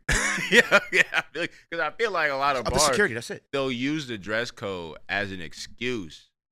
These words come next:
Speaker 1: as like, "Oh, we're trying to," 'cause I, I mean, you're right. I mean, Columbus has been a little, a little violent
Speaker 2: And let's,
Speaker 1: lately.
Speaker 2: and let's also keep it a
Speaker 1: But
Speaker 2: stack. Let's also keep it a stack. Who are the people that are really doing these mass shootings? I'll wait. Uh,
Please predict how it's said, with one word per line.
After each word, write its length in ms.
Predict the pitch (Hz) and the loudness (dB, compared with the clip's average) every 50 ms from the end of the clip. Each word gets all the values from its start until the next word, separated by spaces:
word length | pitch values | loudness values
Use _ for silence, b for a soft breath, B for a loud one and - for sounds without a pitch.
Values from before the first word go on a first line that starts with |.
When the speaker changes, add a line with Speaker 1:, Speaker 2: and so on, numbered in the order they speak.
| _ _ _ | _ _ _
Speaker 1:
as 220 | 90 90 90 80 85 | -6 -6 -6 -8 -10
like, 300 | 85 85 80 78 73 - - | -10 -10 -10 -10 -12 -10 -8
"Oh, 200 | 95 98 95 90 | -6 -6 -4 -4
we're 140 | 85 87 87 | -6 -8 -8
trying 320 | - - 90 85 82 82 | -8 -6 -6 -6 -6 -8
to," 100 | 80 - b b b _ | -10 -12 b b b _
'cause 100 | 107 117 | -6 -6
I, 300 | - 98 120 - - 131 | -6 -6 -6 -8 -8 -8
I 40 | 139 | -8
mean, 160 | 139 139 147 | -8 -10 -10
you're 120 | - - - | -10 -12 -12
right. 160 | - - - | -14 -14 -14
I 60 | - | -14
mean, 120 | 131 127 - | -14 -14 -12
Columbus 360 | - 165 226 277 226 165 - | -12 -10 -10 -10 -10 -10 -8
has 200 | 160 165 165 156 139 | -6 -6 -6 -6 -8
been 100 | 131 120 | -10 -10
a 60 | 120 | -8
little, 360 | 123 127 123 120 120 123 - _ _ _ _ _ _ _ | -6 -4 -4 -4 -6 -8 -12 _ _ _ _ _ _ _
a 60 | 107 | -8
little 340 | 117 139 175 - 247 233 233 | -6 -6 -6 -6 -6 -8 -8
violent 520 | 185 170 185 185 190 190 170 131 101 - - | -6 -6 -4 -2 -2 -2 -2 -4 -6 -8 -6
Speaker 2:
And 160 | 131 - - | -6 -6 -4
let's, 200 | 170 190 170 190 | -4 -4 -4 -4
Speaker 1:
lately. 120 | 202 156 156 | -4 -6 -6
Speaker 2:
and 60 | 165 | -6
let's 200 | 185 196 - - - - | -8 -10 -12 -14 -10 -6
also 260 | 156 165 160 - 160 | -6 -4 -4 -4 -2
keep 140 | - 151 147 | 0 0 2
it 40 | 120 | 2
a 20 | |
Speaker 1:
But 80 | 113 113 | 2 0
Speaker 2:
stack. 300 | - - 131 117 101 - - | 0 0 0 0 0 0 -4
Let's 120 | 139 143 | -6 -6
also 160 | 160 156 127 - | -4 -4 -2 -2
keep 100 | 147 131 | -2 -2
it 60 | 127 | 0
a 40 | 113 | -2
stack. 360 | - - 113 101 92 - - - - - - - _ _ _ _ _ _ _ _ _ _ _ _ _ _ _ _ _ | -2 -2 -4 -4 -4 -6 -12 -20 -20 -20 -20 -20 _ _ _ _ _ _ _ _ _ _ _ _ _ _ _ _ _
Who 180 | - - 226 294 | -12 -8 -6 -4
are 40 | 294 | -4
the 80 | 226 175 | -4 -6
people 200 | 139 185 165 165 | -6 -4 -2 -2
that 60 | 143 | 0
are 60 | 131 | 0
really 160 | 131 139 135 | -2 -4 -4
doing 200 | 120 123 120 117 113 | -4 -4 -4 -4 -4
these 120 | 104 92 | -6 -6
mass 200 | 104 104 98 90 | -4 -4 -4 -4
shootings? 420 | - 104 98 90 82 82 - - - _ _ _ _ | -4 -6 -6 -8 -10 -14 -16 -18 -18 _ _ _ _
I'll 160 | 139 139 117 98 | -8 -8 -8 -8
wait. 180 | 90 87 - _ _ _ _ _ _ _ _ _ _ _ _ _ _ _ _ _ _ _ _ _ _ _ _ _ _ _ _ _ _ _ _ _ _ _ _ | -12 -16 -18 _ _ _ _ _ _ _ _ _ _ _ _ _ _ _ _ _ _ _ _ _ _ _ _ _ _ _ _ _ _ _ _ _ _ _ _
Uh, 60 | 107 | -16